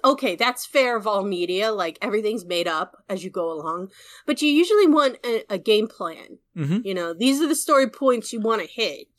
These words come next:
Speaker 1: Get, hit them any way you want.
Speaker 2: Yeah.
Speaker 1: But just hit these story points.
Speaker 2: But we have J J Abrams with this whole, you know, mystery box way of filming things.
Speaker 1: Mm-hmm.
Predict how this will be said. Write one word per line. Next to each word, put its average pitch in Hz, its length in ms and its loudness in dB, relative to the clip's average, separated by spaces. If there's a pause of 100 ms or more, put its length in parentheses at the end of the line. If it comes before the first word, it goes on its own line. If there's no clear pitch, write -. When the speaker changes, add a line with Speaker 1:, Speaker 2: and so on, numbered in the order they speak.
Speaker 1:
Get, 294 220 2
hit - 260 0
them 269 240 2
any 262 200 4
way 247 160 4
you 202 140 0
want. 214 360 2
Speaker 2:
Yeah. 143 220 -2 (440)
Speaker 1:
But 240 120 4
just 269 280 2
hit 320 200 0
these 214 200 -6
story 262 300 0
points. - 420 -20
Speaker 2:
But 147 180 2 (540)
we 175 140 -2
have 135 260 -2
J 147 160 -2
J 131 120 -4
Abrams 131 500 -4
with 127 140 -8
this 123 140 -10
whole, 123 360 -2
you 131 80 -6
know, 120 100 -6
mystery 139 360 -4
box 120 420 -6
way 127 240 -4
of 110 180 -8
filming 170 400 -6
things. 233 400 -6
Speaker 1:
Mm-hmm. 220 300 -6